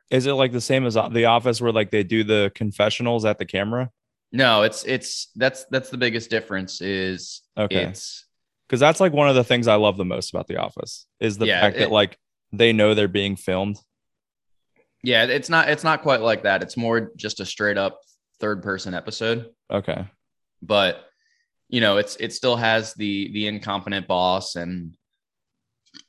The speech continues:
Speaker 2: the, the wacky characters that The Office has.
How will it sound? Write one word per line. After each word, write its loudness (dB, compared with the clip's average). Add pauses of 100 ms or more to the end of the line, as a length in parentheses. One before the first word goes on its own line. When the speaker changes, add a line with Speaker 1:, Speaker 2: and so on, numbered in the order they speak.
Speaker 2:
the, -4
the -10
wacky -4
characters -6
that -8
The -12
Office -10
has. -10